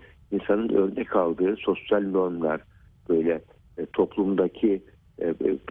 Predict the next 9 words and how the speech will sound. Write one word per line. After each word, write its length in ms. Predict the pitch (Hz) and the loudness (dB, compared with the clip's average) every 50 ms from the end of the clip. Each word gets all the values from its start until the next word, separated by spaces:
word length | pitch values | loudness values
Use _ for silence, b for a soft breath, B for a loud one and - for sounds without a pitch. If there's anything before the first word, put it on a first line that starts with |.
| - | -2
e, 80 | - 101 - | -2 0 2
parmakla 480 | 107 98 92 92 92 95 - - - 98 | 2 2 2 4 2 -2 0 0 0 0
gösterilen 680 | 87 92 92 - - - - 92 87 85 85 92 92 87 | 2 0 -2 -2 -4 -2 -2 0 2 2 2 0 0 -2
kişiler, 640 | - - - 107 90 - - 98 85 85 85 90 90 - _ _ - | -4 -2 -2 -2 0 2 0 2 2 2 0 0 -4 -10 _ _ -6
bunlar 260 | 95 95 92 90 95 | -2 0 0 0 2
hepsi 300 | 113 135 - - - 73 | 0 -2 -2 -2 -4 0
birer 220 | 87 101 110 123 120 - B B B B - - _ _ | 2 2 2 0 -2 -6 B B B B -20 -20 _ _
rol 160 | 98 101 104 | 0 2 2
modellerdir. 760 | 107 101 95 85 - 92 85 85 82 85 82 82 87 110 127 | 2 0 -2 0 0 0 0 2 2 0 0 0 0 -2 -2